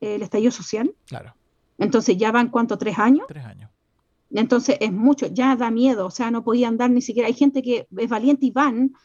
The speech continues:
Speaker 1: gente que tiene esa, esa, esa pachorra, que andan igual que ellos
Speaker 2: Ujú.
Speaker 1: y que se pueden defender al mismo nivel porque conocen el tema
Speaker 2: Claro.
Speaker 1: y también les da miedo.
Speaker 2: Por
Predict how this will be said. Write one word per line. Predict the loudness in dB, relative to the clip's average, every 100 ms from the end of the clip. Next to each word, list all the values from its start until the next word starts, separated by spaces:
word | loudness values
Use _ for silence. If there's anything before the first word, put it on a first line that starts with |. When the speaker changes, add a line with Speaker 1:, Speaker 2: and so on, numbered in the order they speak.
| _ _
Speaker 1:
gente | -2 0 0
que | -2 -2 -4 _ _ _
tiene | 2 4 2 0
esa, | 0 0 0 -2
esa, | -4 -2 0 0 -2
esa | -4 -4 -2 -4 -2
pachorra, | -2 4 4 4 0
que | 0
andan | 2 4 2
igual | 0 -4
que | 0 2
ellos | 2 2 2 0
Speaker 2:
Ujú. | _ _ _
Speaker 1:
y | -6
que | -4
se | -2
pueden | 2 2
defender | 2 2 2 2
al | 2
mismo | 4 2
nivel | 2 0 -4 -10
porque | -8 -6
conocen | -4 0 0 2 -2
el | -2 -4
tema | -2 0 0
Speaker 2:
Claro. | -2 -6 _
Speaker 1:
y | -4
también | 0 2 4
les | 4
da | 4
miedo. | 2 0 0 0 -4
Speaker 2:
Por | -8